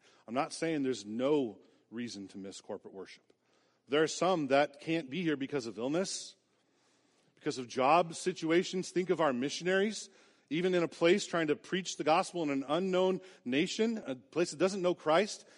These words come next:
They're separated from corporate worship. Like the psalmist here,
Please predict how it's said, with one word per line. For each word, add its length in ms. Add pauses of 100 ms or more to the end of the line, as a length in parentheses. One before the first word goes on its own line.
(140)
They're 160
separated 580
from 160
corporate 380
worship. 440 (520)
Like 260
the 140
psalmist 680
here, 320